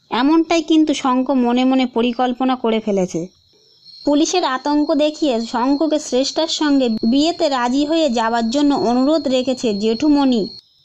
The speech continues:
যদিও শঙ্খ পুলিশের সামনেই গলা তুলে জেঠুমণিকে সাফ জানিয়ে দিয়েছে, "কোনোভাবে সম্ভব নয়, প্লিজ আমাকে বারংবার জোর করবে না। তার কারণ আমি যখন সিদ্ধান্ত নিয়েছি শ্রেষ্ঠাকে বিয়ে করব না,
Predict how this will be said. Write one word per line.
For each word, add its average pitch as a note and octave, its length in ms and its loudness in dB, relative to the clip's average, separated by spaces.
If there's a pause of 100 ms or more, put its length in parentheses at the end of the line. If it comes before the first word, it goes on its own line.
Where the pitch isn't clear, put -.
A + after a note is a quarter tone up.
(320)
যদিও D4+ 380 2
শঙ্খ C#4+ 400 0
পুলিশের D4 460 0
সামনেই C4+ 680 0 (220)
গলা A3 340 -2
তুলে C#4+ 260 0
জেঠুমণিকে C#4 840 0
সাফ C4+ 320 -4
জানিয়ে A#3 480 0
দিয়েছে, C4 480 0 (180)
"কোনোভাবে E4 440 2
সম্ভব C4 520 0
নয়, F3 280 0 (500)
প্লিজ D#4 360 2
আমাকে D4 460 0
বারংবার C4+ 640 0
জোর A#3+ 240 0
করবে A#3 380 0
না। E3 220 -2 (440)
তার D4 260 0
কারণ C4+ 420 0
আমি B3 480 2 (380)
যখন B3+ 300 0
সিদ্ধান্ত D4 600 0
নিয়েছি C#4+ 500 2
শ্রেষ্ঠাকে C4+ 600 -2
বিয়ে B3 280 0
করব A#3+ 400 -2
না, A#3 240 0